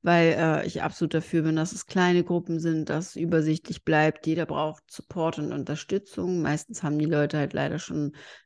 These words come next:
langen Leidensweg hinter sich, wenn sie zu mir kommen oder überhaupt erst den Mut fassen.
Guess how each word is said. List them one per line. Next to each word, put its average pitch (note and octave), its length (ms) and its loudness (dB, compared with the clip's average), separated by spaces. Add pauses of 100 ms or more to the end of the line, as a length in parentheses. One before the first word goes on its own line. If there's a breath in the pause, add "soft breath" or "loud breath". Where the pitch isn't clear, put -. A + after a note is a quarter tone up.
langen E3 320 2
Leidensweg D3+ 560 0
hinter D3 220 -2
sich, D3 220 -6
wenn D3+ 160 -2
sie D3 80 -4
zu D3 160 -6
mir D#3+ 140 -2
kommen D#3 340 -4
oder E3 360 2
überhaupt D3 320 -6
erst - 200 -8
den D3 120 -4
Mut A3+ 220 -2
fassen. A3 480 -2